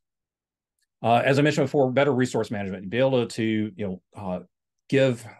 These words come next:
the, you know, carve out chunks of, of compute for, you know, groups that in a, in a more dedicated manner, make sure that, that people can't starve other people out kind of thing. So that was another big thing. And we also started to have,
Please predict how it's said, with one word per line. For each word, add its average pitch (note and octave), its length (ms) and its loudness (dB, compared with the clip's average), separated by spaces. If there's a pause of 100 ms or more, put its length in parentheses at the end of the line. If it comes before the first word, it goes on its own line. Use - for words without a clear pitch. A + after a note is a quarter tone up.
(160)
the, G#2+ 520 -2
you A2 60 -4
know, F#2 160 -8
carve C#3 240 2
out C3 180 2
chunks - 380 -4
of, A2 400 -2 (460)
of G2+ 160 -8
compute A2+ 400 -2
for, G#2 520 -2
you G#2+ 140 -12
know, F#2 80 -8
groups B2+ 280 -2
that A#2+ 120 0
in G2+ 220 -4
a, G#2+ 40 -6 (140)
in A2 60 -4
a G#2 60 -2
more G#2+ 220 2
dedicated G#2+ 420 0
manner, G#2 400 -2
make G#2+ 120 -4
sure A2 180 -2
that, G2 200 -2
that G2+ 160 -4 (120)
people F#2+ 240 -8
can't G2+ 300 -6
starve G2 320 -2
other F#2 120 -2
people F2+ 300 -8
out F#2 280 -4 (360)
kind F#2 160 -4
of F#2 60 -8
thing. F#2 280 -2 (260)
So F#2+ 240 -2
that A#2 160 0
was G#2+ 160 -4 (140)
another G#2+ 260 -2
big G#2 160 -2
thing. A2+ 240 -2 (380)
And D3+ 160 0
we D3+ 120 4
also D3+ 320 2
started C3+ 300 2
to A2+ 60 -6
have, A#2 320 -4